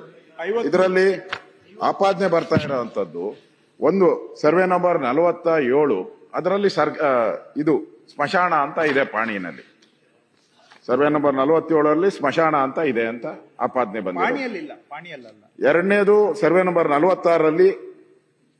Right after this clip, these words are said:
Speaker 2: ಆ, ಇಪ್ಪತ್ತಾರು ಎಕರೆ, ಅದರಲ್ಲಿ ಅದು ಕೆರೆ ಅಂತ ಬಂದಿರೋದು. ಇವೆರಡು, ಎರಡು ಸರ್ವೆ ನಂಬರ್ ಅಲ್ಲಿ ಕೆರೆ ಮತ್ತು ಸರ್ಕಾರಿ,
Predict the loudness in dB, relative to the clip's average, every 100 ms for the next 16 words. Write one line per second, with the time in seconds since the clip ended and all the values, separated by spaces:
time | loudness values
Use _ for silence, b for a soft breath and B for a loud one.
0 | _ -2 0 0 0 -2 2 2 2 2
1 | 2 4 0 -4 -6 -2 0 0 0 0
2 | -2 -8 -14 -6 0 2 2 0 -2 -4
3 | -4 -6 -8 -14 -10 -2 0 0 -4 -2
4 | 0 -2 -4 -2 -2 -2 -4 -4 -4 -4
5 | -6 -10 b b b -2 2 2 0 -2
6 | -6 -6 -8 -6 -6 -6 -2 -2 -2 -4
7 | -8